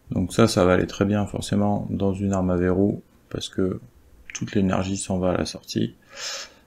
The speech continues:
Euh, mais par contre, si vous êtes en semi-auto, c'est intéressant d'avoir la poudre plus vive ici et vous voyez qu'on a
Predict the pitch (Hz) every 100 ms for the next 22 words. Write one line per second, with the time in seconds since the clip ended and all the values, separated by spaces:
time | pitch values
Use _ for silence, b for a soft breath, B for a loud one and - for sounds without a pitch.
0 | - 98 90 85 82 92 - - - 117
1 | 120 - 113 107 104 104 - 95 87 -
2 | 107 120 123 - - 98 95 92 92 101
3 | 98 98 - 98 101 101 95 - 107 98
4 | - - 113 110 107 92 - - 110 123
5 | - 135 107 95 87 87 98 117 117 95
6 | 98 104